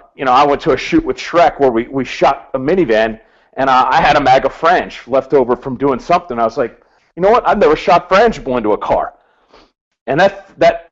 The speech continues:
s-, pre-fragmented five five six, you know, pressed, uh, uh, particle board,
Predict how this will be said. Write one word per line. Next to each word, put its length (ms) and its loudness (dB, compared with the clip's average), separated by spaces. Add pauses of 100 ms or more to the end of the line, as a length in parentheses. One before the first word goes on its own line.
(160)
s-, 160 -20 (380)
pre-fragmented 920 0
five 220 4
five 240 2
six, 400 -2
you 100 0
know, 300 2 (140)
pressed, 460 0
uh, 320 4 (840)
uh, 240 2
particle 540 0
board, 480 2